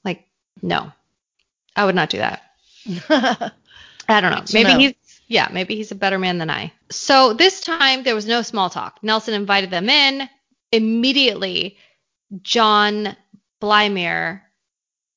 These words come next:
Speaker 1: was like, "Give me the book. Give me the Lost Friends book. That's what I'm here for." Nelson said, "I don't have this book." This pissed John off enough to start a physical fight with him.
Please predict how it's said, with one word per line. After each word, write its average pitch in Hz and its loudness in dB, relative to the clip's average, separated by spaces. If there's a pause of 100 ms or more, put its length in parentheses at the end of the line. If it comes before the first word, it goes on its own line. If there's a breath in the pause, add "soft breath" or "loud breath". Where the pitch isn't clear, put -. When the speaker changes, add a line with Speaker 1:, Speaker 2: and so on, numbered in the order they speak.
(440)
Speaker 1:
was 196 -4
like, 180 0 (180)
"Give 277 2
me 247 -2
the 208 -2
book. - -6 (320)
Give 196 -2
me 190 -2
the 175 0
Lost 170 0
Friends 175 -2
book. - -4 (300)
That's - -6
what 180 -4
I'm 165 -2
here 196 0
for." 185 2 (360 loud breath)
Nelson 196 2
said, 175 0
"I - -6
don't 175 -4
have 277 -2
this - -8
book." - -2 (480)
This 220 2
pissed 277 0
John 185 4
off 185 2 (220)
enough 220 0
to 190 -2 (260)
start - 0
a - -10
physical 190 -8 (100)
fight 170 -4
with - -12
him. - -16